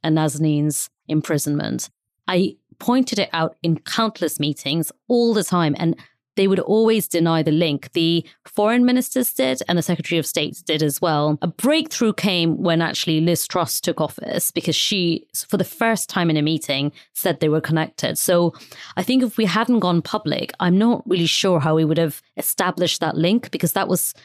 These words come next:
what we kept saying in the papers, and then ultimately it became the truth and the received wisdom, if that makes sense. However, I do agree with you. I mean, I felt uncertain because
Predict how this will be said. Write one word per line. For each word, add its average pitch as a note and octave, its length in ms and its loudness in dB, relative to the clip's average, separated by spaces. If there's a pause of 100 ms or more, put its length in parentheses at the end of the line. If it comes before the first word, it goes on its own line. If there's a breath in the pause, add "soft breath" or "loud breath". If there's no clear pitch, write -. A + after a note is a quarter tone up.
(100 soft breath)
what F#3+ 140 0
we F3+ 80 2
kept - 320 -4
saying F3 300 2
in D#3+ 80 4
the D#3+ 80 0
papers, D#3+ 500 -2
and D#3+ 100 2
then D#3+ 220 2 (220 loud breath)
ultimately E3 580 0
it E3+ 80 -2
became E3 360 0
the D#3+ 60 2
truth D#3+ 440 0
and E3 100 2
the D#3 80 2
received D#3+ 400 0
wisdom, D#3 400 0
if D3 80 -4
that D3+ 160 -2
makes D#3 260 -2
sense. D#3 360 -2 (340 loud breath)
However, G#3 300 2
I G3+ 100 2
do G#3+ 220 2
agree D#3+ 240 0
with D3+ 100 -2
you. D#3+ 160 0
I E3+ 40 2
mean, F3 120 2
I F3+ 120 2
felt G#3+ 220 -2
uncertain D#3+ 520 0
because C#3+ 280 -4